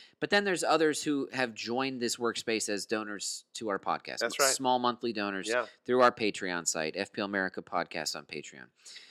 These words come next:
Speaker 1: And so we're all talking about this, and, and I make this comment. I said, y-, your brother actually said that he was glad for Ranieri to be back in the Premier League.
Speaker 2: Yeah.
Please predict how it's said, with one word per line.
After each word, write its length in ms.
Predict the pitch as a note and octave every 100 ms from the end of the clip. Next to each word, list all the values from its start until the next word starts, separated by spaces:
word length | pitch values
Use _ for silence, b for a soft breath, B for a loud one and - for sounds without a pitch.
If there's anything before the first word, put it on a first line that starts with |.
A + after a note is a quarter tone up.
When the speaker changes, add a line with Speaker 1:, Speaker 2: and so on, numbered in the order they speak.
| B B
Speaker 1:
And 160 | A2 A#2
so 160 | C#3+ C3+
we're 220 | C#3 D3+
all 240 | E3 E3
talking 500 | C#3 - B2+ - A#2
about 300 | F#2 F2+ E2+
this, 260 | F#2+ F2 -
and, 140 | G#2 -
and 160 | C3
I 100 | D#3
make 240 | D#3 C3+ -
this 180 | G2+
comment. 400 | - F2+ E2 E2
I 80 | F2+
said, 340 | - A2 G2+ - b b b b
y-, 60 | C#3+
your 280 | D3 F3 F#3+
brother 320 | E3 D3 F#2+
actually 280 | F#2+ - G#2
said 200 | G#2+ F#2
that 120 | F#2+
he 100 | A#2
was 160 | G2+
glad 340 | - G#2+ G2 F2+
for 100 | F#2+
Ranieri 480 | F#2 F2+ F2+ E2 D#2
to 60 |
be 120 | D#2+
back 260 | D#2+ D#2 D2
in 60 | D#2+
the 60 |
Premier 360 | D2 - D#2+ C#2
League. 200 | B1+ - b
Speaker 2:
Yeah. 120 | G2+